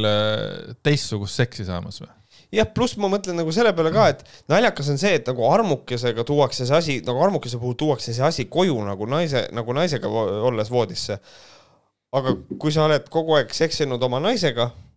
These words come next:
Speaker 2: ja siis sa seksid oma armukesega, siis kas sa, nagu sa armukesega ei seksi, nagu sa oma naisega seksid?
Speaker 1: No see on jälle see, et
Speaker 2: Et
Speaker 1: oleneb
Speaker 2: nagu meil
Speaker 1: part-, oleneb
Speaker 2: inimestel
Speaker 1: partnerist, kui naine on, ütleme, seksuaalsem pool <clears throat> suhtes.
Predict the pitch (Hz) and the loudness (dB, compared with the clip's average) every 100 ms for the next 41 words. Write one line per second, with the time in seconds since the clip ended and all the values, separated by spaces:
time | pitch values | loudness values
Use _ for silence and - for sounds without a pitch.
0 | _ 127 127 151 165 135 147 139 123 139 | _ -6 -4 -2 -2 -2 -2 -2 0 4
1 | 196 156 - 120 110 110 - - - - | 4 2 -2 -4 -4 -4 -6 -8 -12 -14
2 | 117 110 98 123 110 110 120 143 117 107 | -10 -10 -10 -12 -10 -2 0 0 -4 -10
3 | 104 107 131 - 95 98 107 110 127 147 | -12 -8 -8 -8 -8 -6 -4 -2 0 0
4 | 107 80 - - - _ _ _ _ _ | -2 -8 -18 -20 -20 _ _ _ _ _
5 | _ _ - 139 165 170 151 151 135 135 | _ _ -10 -2 0 2 4 2 4 4
6 | - 143 156 160 123 123 147 175 185 190 | 4 6 4 4 0 2 4 6 4 4
7 | 135 127 139 135 156 139 127 127 127 - | 2 0 2 2 2 2 0 0 -4 -4
8 | 127 127 113 123 170 180 - 120 110 120 | -2 -2 0 -2 2 4 2 0 2 2
9 | 110 - - 170 _ - 139 104 - - | 0 -4 -16 -18 _ -8 -8 -8 -12 -20
10 | _ _ _ _ _ - 117 - - - | _ _ _ _ _ -6 -6 -6 -14 -16